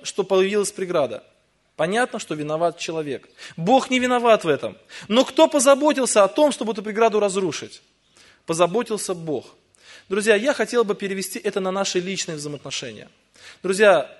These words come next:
мы должны заботиться о том, чтобы разрушать преграды, стоявшие между нами. Некоторое время назад я читал одну интересную книгу. И в этой книге описывается, чем отличается человек, ну, ребенок,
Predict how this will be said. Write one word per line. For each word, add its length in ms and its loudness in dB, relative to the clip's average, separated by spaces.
мы 220 -2
должны 260 0
заботиться 520 -4
о 20 -6
том, 320 -6
чтобы 460 2
разрушать 800 2
преграды, 680 -2
стоявшие 640 0
между 420 -6
нами. 460 -6
Некоторое 340 0
время 220 0
назад 300 0
я 80 0
читал 240 -2
одну 180 -4
интересную 480 -6
книгу. 400 -12
И 80 -2
в 60 2
этой 180 0
книге 280 -8
описывается, 840 -6
чем 280 0
отличается 760 0
человек, 600 -2
ну, 180 -4
ребенок, 520 -4